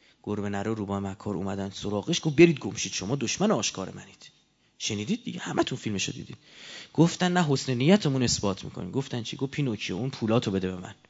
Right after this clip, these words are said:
گفت دیدی پدر سوخته ای؟ گفت بده، بکاریمش، درختش در میاد، پولاشو با هم نصف می‌کنه. نمی‌دونم به سن سال شما می‌خوره، یادتون میاد پینوکیو یا نه. یه داستانش همین بود. گفت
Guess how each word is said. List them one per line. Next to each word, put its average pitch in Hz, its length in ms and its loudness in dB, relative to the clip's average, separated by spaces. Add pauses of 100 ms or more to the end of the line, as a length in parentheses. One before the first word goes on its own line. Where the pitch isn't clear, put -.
(300)
گفت - 180 -8
دیدی 127 160 -2
پدر 95 260 -2
سوخته - 340 -6
ای؟ 98 200 -4 (600)
گفت - 280 -2
بده، 139 240 8
بکاریمش، 160 680 2
درختش 139 640 0
در 151 300 -2
میاد، 127 540 -4 (1120)
پولاشو 143 360 -2
با 139 60 -2
هم 123 160 -4
نصف 104 260 -6
می‌کنه. 113 180 -10
نمی‌دونم 131 240 -4
به 110 60 -8
سن 113 220 -6
سال 110 180 -6
شما 110 180 -4
می‌خوره، 104 220 -6
یادتون 104 280 -4
میاد 98 100 -8
پینوکیو 104 340 -8
یا 104 100 -8
نه. 160 180 -2 (340)
یه 170 100 -2
داستانش 156 380 4
همین 98 280 0
بود. - 180 -12 (920)
گفت 240 280 10